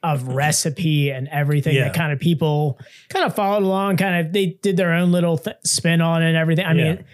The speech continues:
Speaker 1: it was Other Half, so a lot of people, a lot of people kinda held to the recipe. Some people deviated from it. Um, I, yeah, I apologize. I d-, didn't get a chance to try yours. I did try Rebel Hills, which was, uh, which was good. Um,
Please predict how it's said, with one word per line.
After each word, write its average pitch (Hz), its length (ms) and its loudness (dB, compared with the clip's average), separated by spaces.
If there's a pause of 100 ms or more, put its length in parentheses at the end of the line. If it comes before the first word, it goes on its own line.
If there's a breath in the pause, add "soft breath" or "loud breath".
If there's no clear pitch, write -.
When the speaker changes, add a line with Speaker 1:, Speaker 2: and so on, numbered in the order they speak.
(200 loud breath)
Speaker 1:
it 202 60 0
was 196 180 2
Other 190 240 2
Half, 160 280 2
so 170 160 0
a - 20 0
lot 175 220 0
of 160 60 -2
people, 170 520 0 (520 loud breath)
a 190 40 -2
lot 196 120 0
of 185 60 0
people 214 180 0
kinda 185 240 0
held 180 280 2
to 196 80 2
the 190 100 2
recipe. 196 360 0
Some 175 220 0
people 170 280 2
deviated 165 840 0
from 170 260 0
it. 170 220 -2 (360 soft breath)
Um, 147 540 2
I, 175 160 -8 (100)
yeah, 165 200 0
I 147 80 2
apologize. 160 540 2
I 160 40 2
d-, - 200 -4
didn't 165 260 2
get 160 140 0
a 147 40 2
chance 160 260 0
to 170 60 -2
try 156 200 -2
yours. 156 360 2
I 147 60 0
did 175 220 0
try 208 160 0
Rebel 165 260 0
Hills, 151 400 0
which 143 180 -2
was, 139 320 0
uh, 135 340 0
which 143 180 -2
was 135 140 -4
good. 131 300 -4 (420 loud breath)
Um, 135 580 0